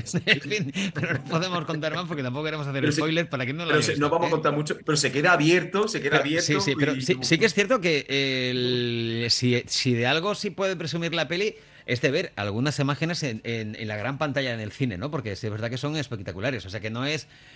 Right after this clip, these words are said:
Speaker 1: eh, como cuando la vez de Marras que nos fuimos con Goku y compañía y nos
Speaker 2: No, no,
Speaker 1: quedamos
Speaker 2: bueno,
Speaker 1: ahí un
Speaker 2: vamos.
Speaker 1: poco como diciendo, "¿En
Speaker 2: Vamos.
Speaker 1: serio?".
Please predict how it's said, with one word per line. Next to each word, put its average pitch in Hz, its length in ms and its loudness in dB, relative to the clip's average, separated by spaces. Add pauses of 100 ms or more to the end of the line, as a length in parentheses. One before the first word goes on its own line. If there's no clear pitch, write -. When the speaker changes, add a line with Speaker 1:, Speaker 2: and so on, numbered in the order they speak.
(100)
Speaker 1:
eh, 127 180 0
como 127 500 0
cuando 123 380 0
la 113 100 0
vez 123 140 0
de 131 100 -2
Marras 147 360 -4
que 123 580 -4
nos 120 140 -6
fuimos 131 280 -4
con 127 200 -4
Goku 135 260 -2
y 131 60 0
compañía 147 640 -2
y 113 400 -4
nos 131 80 -2
Speaker 2:
No, 135 60 2
no, 135 40 0
Speaker 1:
quedamos 139 160 -2
Speaker 2:
bueno, 143 160 2
Speaker 1:
ahí - 80 -2
un 160 60 0
Speaker 2:
vamos. 143 220 0
Speaker 1:
poco 135 180 -2
como 156 140 -2
diciendo, 151 380 0 (200)
"¿En 139 80 -2
Speaker 2:
Vamos. 113 140 -4
Speaker 1:
serio?". 180 340 0